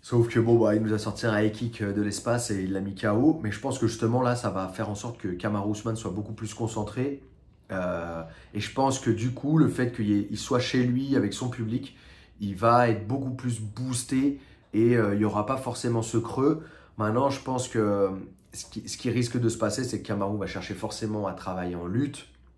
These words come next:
C'est son point fort. Euh, il va forcément travailler en lutte. Faut pas oublier quand même que l'autre, c'est pas une merguez, ni en lutte, ni au sol. Après, il a pas le niveau de Kamaru Usman en lutte, mais au sol, il est quand même dangereux.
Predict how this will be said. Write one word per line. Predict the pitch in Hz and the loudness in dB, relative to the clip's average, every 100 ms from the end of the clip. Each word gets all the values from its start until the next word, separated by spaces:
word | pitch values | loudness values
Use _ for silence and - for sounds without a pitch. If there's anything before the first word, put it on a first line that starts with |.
| _ _ _ _ _ _ - | _ _ _ _ _ _ -20
C'est | - | -12
son | 85 87 104 | -10 -6 -2
point | 127 | 0
fort. | 120 127 123 127 - - - - - - | 2 6 6 4 -6 -20 -20 -20 -20 -12
Euh, | 90 87 85 - | -8 -6 -6 -6
il | 107 | -4
va | 95 | -4
forcément | 110 - 110 104 | -6 -6 -4 -4
travailler | - 98 95 | -2 -2 -2
en | 92 | 0
lutte. | 107 143 - - - - | 0 0 -4 -14 -20 -12
Faut | - | -6
pas | 107 127 | 0 4
oublier | 127 127 131 127 | 4 6 6 6
quand | 127 | 6
même | 123 123 | 6 6
que | 117 | 4
l'autre, | 117 117 | 2 2
c'est | 107 | 2
pas | - 143 | 6 6
une | 135 | 4
merguez, | 123 120 120 107 - - - - | 0 2 2 2 -2 -14 -20 -14
ni | 90 120 | -4 2
en | 135 131 | 4 4
lutte, | 123 117 - - - | 2 0 -6 -20 -10
ni | 98 123 | -2 2
au | 120 | 2
sol. | - 120 151 160 - - | 4 4 2 0 -12 -12
Après, | - 107 131 | -8 -2 2
il | |
a | 120 | 2
pas | 104 131 | 4 2
le | |
niveau | 143 135 | 2 0
de | 131 | 0
Kamaru | 131 120 113 | 2 2 2
Usman | 117 - 107 | 0 0 0
en | 101 | 2
lutte, | 117 180 - - - - - _ - | 2 2 0 -12 -20 -20 -20 _ -8
mais | 95 | -4
au | 101 | -2
sol, | - 135 147 160 160 - _ - | 0 6 6 6 2 -10 _ -4
il | 110 | 2
est | 107 | 2
quand | 123 123 | 2 2
même | 147 | 2
dangereux. | 135 131 120 113 104 | 0 0 0 -2 -4